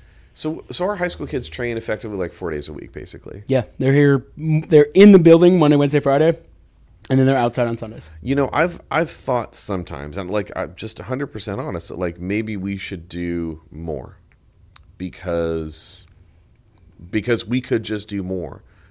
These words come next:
Speaker 1: But, like, now that we're having this conversation, there's a part of me that's like, "Man," n-,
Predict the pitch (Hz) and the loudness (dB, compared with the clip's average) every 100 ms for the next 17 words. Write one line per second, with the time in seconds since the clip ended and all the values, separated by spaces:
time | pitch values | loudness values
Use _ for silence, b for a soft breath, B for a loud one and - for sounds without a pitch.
0 | _ 104 107 92 110 156 117 107 127 120 | _ -4 -4 -2 -6 -4 -8 -6 -8 -8
1 | 104 110 95 92 117 120 113 101 92 - | -10 -8 -10 -8 -10 -8 -8 -10 -10 -10
2 | 139 165 101 85 - 95 92 107 110 110 | -10 -8 -10 -10 -8 -8 -8 -8 -6 -8
3 | 107 - _ _ _ _ b b b b | -10 -18 _ _ _ _ b b b b
4 | b b b b b b _ _ _ _ | b b b b b b _ _ _ _
5 | _ 101 | _ -20